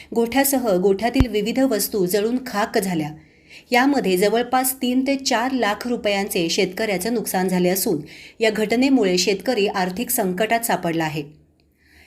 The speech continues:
घटनेची माहिती मिळताच तहसील कार्यालयातील तलाठी अविनाश पाटील यांनी घटनास्थळी भेट देऊन सदर घटनेचा पंचनामा करून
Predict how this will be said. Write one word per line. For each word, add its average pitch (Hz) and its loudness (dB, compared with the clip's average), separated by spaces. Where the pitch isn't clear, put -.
घटनेची 277 4
माहिती 269 2
मिळताच 247 2
तहसील 240 0
कार्यालयातील 220 0
तलाठी 196 0
अविनाश 202 -2
पाटील 220 0
यांनी 240 2
घटनास्थळी 254 0
भेट 214 -2
देऊन 165 2
सदर 220 0
घटनेचा 214 -2
पंचनामा 196 -2
करून 196 0